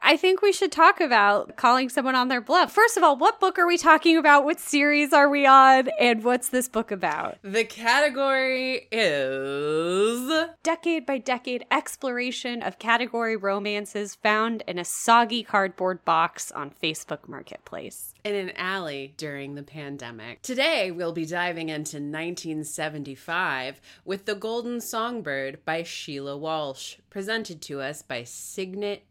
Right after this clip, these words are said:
Speaker 2: Regency Romance.
Speaker 1: Now, this book was originally published in nineteen seventy-six, but Signet,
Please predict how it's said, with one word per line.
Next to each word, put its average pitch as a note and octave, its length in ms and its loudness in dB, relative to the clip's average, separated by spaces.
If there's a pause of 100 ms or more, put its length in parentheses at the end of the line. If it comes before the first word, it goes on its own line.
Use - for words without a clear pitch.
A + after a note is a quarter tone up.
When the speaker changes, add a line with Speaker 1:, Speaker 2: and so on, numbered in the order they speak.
Speaker 2:
Regency E3 720 -12
Romance. B2 840 -16 (120)
Speaker 1:
Now, C#4 360 6
this D#4 240 0
book D#4+ 160 0
was C4+ 160 0
originally B3 560 0
published F#3+ 500 -2
in F3 380 -2 (200)
nineteen F#3+ 420 -2
seventy-six, - 960 -6 (100)
but G3+ 240 2
Signet, B3 760 2